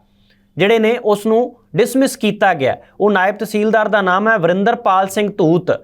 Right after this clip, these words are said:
ਜਿਹੜਾ ਕਿ, ਜਿਸ ਦੇ ਖਿਲਾਫ ਚਾਰਜ ਸ਼ੀਟ ਆਉਂਦੀ ਹੈ, ਉਸ ਦੇ ਵਿੱਚ ਪਤਾ ਲੱਗਦਾ ਹੈ ਕਿ ਉਸਨੇ ਨਿੱਜੀ ਵਿਅਕਤੀਆਂ ਨੂੰ ਸ਼ਾਮਲਾਟ ਦੀ ਜ਼ਮੀਨ ਦਾ ਲਾਭ ਪਹੁੰਚਾਇਆ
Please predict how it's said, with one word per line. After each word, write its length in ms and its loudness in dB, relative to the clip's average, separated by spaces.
ਜਿਹੜਾ 240 2
ਕਿ, 400 -2
ਜਿਸ 160 0
ਦੇ 140 0
ਖਿਲਾਫ 340 0
ਚਾਰਜ 280 0
ਸ਼ੀਟ 260 -2
ਆਉਂਦੀ 340 2
ਹੈ, 100 2
ਉਸ 200 2
ਦੇ 140 2
ਵਿੱਚ 200 0
ਪਤਾ 300 0
ਲੱਗਦਾ 300 0
ਹੈ 40 0
ਕਿ 120 -2
ਉਸਨੇ 280 0
ਨਿੱਜੀ 300 0
ਵਿਅਕਤੀਆਂ 480 0
ਨੂੰ 340 2
ਸ਼ਾਮਲਾਟ 500 0
ਦੀ 140 0
ਜ਼ਮੀਨ 360 0
ਦਾ 140 2
ਲਾਭ 240 2
ਪਹੁੰਚਾਇਆ 520 0